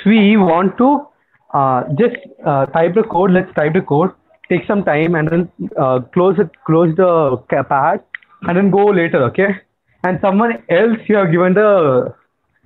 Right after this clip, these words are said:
uh, link, okay, to edit, the option to edit. So once you share, if you want to share, you can share it in three ways.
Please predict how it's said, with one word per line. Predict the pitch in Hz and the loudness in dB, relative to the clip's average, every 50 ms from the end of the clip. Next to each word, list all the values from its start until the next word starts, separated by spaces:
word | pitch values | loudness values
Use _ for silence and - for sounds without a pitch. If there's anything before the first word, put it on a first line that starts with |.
| _ - | _ -4
uh, | - 135 131 127 | -2 -2 0 0
link, | 123 147 165 170 175 165 - | 2 2 2 2 2 0 -2
okay, | 117 120 170 170 | -2 -2 -2 0
to | 165 156 131 | 0 0 0
edit, | 123 120 127 120 - - - _ - | 2 2 0 0 -2 -4 -10 _ -4
the | 143 | -2
option | 143 147 143 143 - 151 139 | 0 0 -2 -2 -4 -2 0
to | 170 | 2
edit. | 143 120 110 113 104 - - - - - - - | 2 2 0 -2 -4 -4 -8 -16 -20 -20 -6 -2
So | 196 | 0
once | 180 185 196 202 - - | 0 2 0 -2 -2 0
you | 262 240 - - | 0 0 0 0
share, | - 233 202 170 156 180 190 | 0 0 2 2 2 2 0
if | 185 - - | 0 0 0
you | 185 | 0
want | 165 175 196 | 2 2 0
to | 190 - | 0 -2
share, | - - 175 156 165 214 254 - - _ _ _ _ | -2 0 0 2 2 2 0 -2 -4 _ _ _ _
you | - | -6
can | - 214 196 190 - - | -2 -2 0 0 -2 -2
share | - 220 208 220 | 0 2 2 2
it | 247 240 | 2 2
in | 254 254 233 - | 2 0 0 0
three | - 196 208 208 | 0 0 2 2
ways. | 175 139 107 107 | 2 2 0 -2